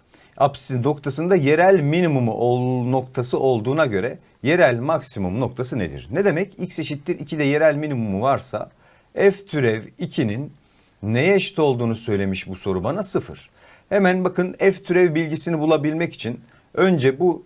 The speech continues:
ifadenin her iki tarafının bir kez türevini alınca şu türevle integral götürdü. F x karşıma çıktı. F x eşittir sekiz x küp.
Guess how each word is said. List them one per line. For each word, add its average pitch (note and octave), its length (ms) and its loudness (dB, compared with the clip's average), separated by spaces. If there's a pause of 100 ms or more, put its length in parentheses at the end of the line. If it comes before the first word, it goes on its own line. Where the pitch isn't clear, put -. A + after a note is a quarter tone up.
ifadenin A#2 640 0
her E3+ 220 0
iki C#3+ 300 -12
tarafının A2 600 -2
bir E3 80 -6
kez C3+ 260 -2
türevini C3+ 380 0
alınca A2+ 360 0
şu D#3+ 160 -8
türevle B2 380 -2
integral G2 520 -2
götürdü. D3 600 -4 (440)
F F3+ 180 -2
x - 180 -4
karşıma D3+ 500 2
çıktı. - 360 -12 (500)
F G#2 220 -2
x F#3 160 -2
eşittir E3+ 580 -2 (300)
sekiz E3+ 800 -2
x - 300 -4
küp. - 200 -6